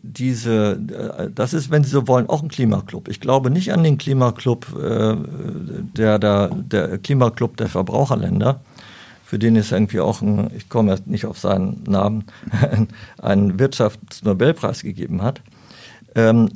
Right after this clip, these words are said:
das, das ist Protektionismus. Äh,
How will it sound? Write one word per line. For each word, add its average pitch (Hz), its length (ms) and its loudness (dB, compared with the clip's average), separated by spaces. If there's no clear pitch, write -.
das, 139 280 0
das 127 300 -2
ist - 160 -10
Protektionismus. 101 1080 -2
Äh, 110 280 4